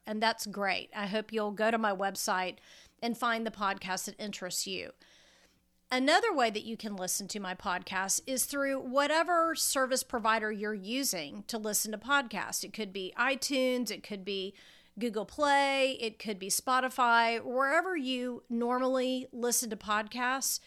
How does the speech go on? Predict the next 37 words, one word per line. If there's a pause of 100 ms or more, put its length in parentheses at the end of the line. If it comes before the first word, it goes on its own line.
(240)
you
will
be
able
to
find
The
Curious
Cowgirl
there. (480)
And
I
hope
that
you
will
subscribe
to
this
podcast.
And
that
way
you'll
receive
notifications
about
my
latest
episodes, (400)
and
you
won't
miss
any
of
them.